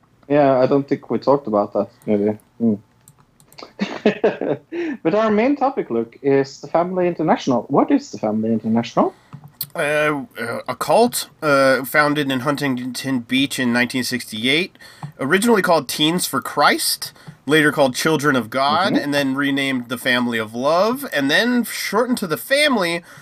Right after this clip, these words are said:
Speaker 2: and then was called the Family International.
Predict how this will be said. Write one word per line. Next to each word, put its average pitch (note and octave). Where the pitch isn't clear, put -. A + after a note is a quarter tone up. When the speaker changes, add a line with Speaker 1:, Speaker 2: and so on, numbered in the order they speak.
Speaker 2:
and D#3
then E4
was C#4
called A#3+
the G#3
Family F#3+
International. D#3+